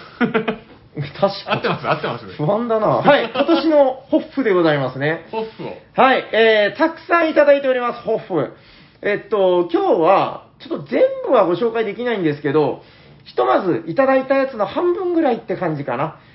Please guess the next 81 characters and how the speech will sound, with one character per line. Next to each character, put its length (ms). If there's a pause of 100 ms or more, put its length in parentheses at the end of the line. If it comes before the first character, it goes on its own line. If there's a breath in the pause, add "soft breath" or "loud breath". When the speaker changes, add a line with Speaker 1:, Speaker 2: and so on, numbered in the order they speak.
(140 loud breath)
Speaker 2:
あ 100
の、 360
抱 120 (120)
負、 440
え 380
ー、 20
ご 80
紹 180
介 160
し 80
て 80
い 80
き 80
ま 220
す 80
ん 180
で、 280 (560 soft breath)
え 40
ー 680
っ 40
と、 420
ま 360
あ、 20 (500)
一 140
個 100
一 80
個 280
す 140
ご 120
く 120
深 240
く 120
掘 160
る 180
と 280
め 160
っ 80
ち 120
ゃ 40
時 80
間 180
か 100
か 80
る 100
の 120
で、 420
ま 260
あ、 40
軽 180
く、 300 (100)
「そ 180
う 20
な 120
ん 100
だ」 360
ぐ 80
ら 100
い 60
で、 260 (260)
え 60
ー、 80
聞 140
い 40
て 80
い 60
た 80
だ 120
け 80
れ 80
ば 160
と 140
思 200
い 80
ま 120
す。 120 (640 loud breath)
え 120
ー 60
と、 120
じ 80
ゃ 140
あ、 40